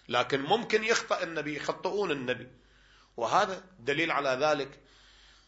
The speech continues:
يعني البخاري يطلع لك الرسول صلى الله عليه وآله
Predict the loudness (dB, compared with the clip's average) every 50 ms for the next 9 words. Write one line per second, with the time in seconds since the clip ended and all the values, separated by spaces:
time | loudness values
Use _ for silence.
0 | _ _ -10 -8 -6 -6 -8 -6 -4 -4 -2 2 4 4 4 4 2 0 0 -2
1 | -2 -2 0 0 -2 0 -2 -2 -2 -2 -4 -4 -4 -6 -6 -6 -6 -6 -6 -6
2 | -4 -4 -2 -2 0 -2 0 0 0 -2 -2 -2 -2 -4 -4 -4 -2 0 2 4
3 | 4 4 2 0 -4 -4